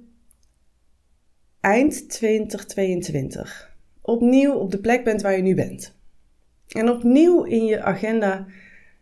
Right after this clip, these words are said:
fysiek of mentaal terugbladert.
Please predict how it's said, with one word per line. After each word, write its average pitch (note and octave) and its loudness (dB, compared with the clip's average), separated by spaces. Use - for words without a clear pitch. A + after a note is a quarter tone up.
fysiek F3 0
of D3+ -12
mentaal D3+ 0
terugbladert. - -2